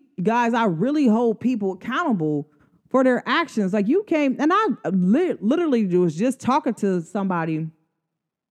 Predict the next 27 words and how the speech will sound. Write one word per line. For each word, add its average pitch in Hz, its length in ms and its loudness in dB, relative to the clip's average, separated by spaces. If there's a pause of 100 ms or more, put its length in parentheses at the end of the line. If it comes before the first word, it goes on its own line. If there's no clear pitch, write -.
(340)
at 190 140 2
school, 240 300 2
and 190 80 2
I 180 60 2
was 180 120 2
saying 180 200 -2
the 175 40 2
same 202 300 0
thing. 208 240 0
Like, 160 240 -4 (480)
it's 254 200 0
okay 240 840 2 (960)
when 208 320 2
y'all 254 240 2
talk 226 360 2
about 196 380 0
slavery 160 760 -2 (720)
with 175 300 2
black 240 320 2
people 175 320 2
and 180 80 2
that 180 160 -2
we 240 160 2
came 220 320 4
off 196 180 -2
these 190 220 0
boats. 226 420 0